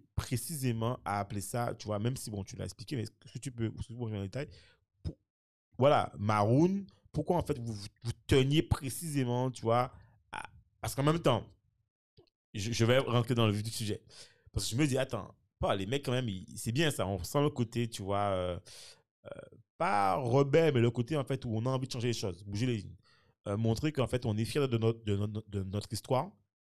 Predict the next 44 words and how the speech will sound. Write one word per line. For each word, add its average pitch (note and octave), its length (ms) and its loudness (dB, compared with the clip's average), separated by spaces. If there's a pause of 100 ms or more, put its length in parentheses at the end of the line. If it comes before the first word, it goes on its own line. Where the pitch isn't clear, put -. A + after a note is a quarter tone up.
(380)
Et A#2 60 2
on A2 180 2
rentre D3 440 4
aussi D3 480 0
dans G#2+ 260 -4
une G#2+ 320 0
industrie, C3+ 720 -2 (960)
il F2+ 80 -12
faut A#2 120 2
le C3 120 6
dire, D3 400 0
on F#2 80 -4
rentre B2 140 0
dans C#3+ 100 2
une A2+ 180 2
industrie G2+ 520 -2
où, A2 180 2
en F#2+ 60 0
fait, D3 240 -2 (100)
principalement, A#2+ 580 -2
en A2+ 40 -2
fait, D3+ 220 -4
ce - 100 -6
sont B2 200 -4
les F#2+ 440 -4
esclavagistes, G2 760 -4
les F#2 100 -2
colons, B2+ 460 2
en C3 60 -4
fait, - 260 -4
qui, F#2+ 340 -8 (380)
qui, - 160 -20
qui, - 240 -20
qui, - 160 -20
ben, F2 180 -10
qui - 140 -12
ont F#2 120 -4
vendu, G2 540 0
en G#2 120 4
fait, - 320 -2
euh, F#2 160 2
voilà, C#3 280 2
quoi. F#2 220 -4 (300)
Donc, G#2+ 200 2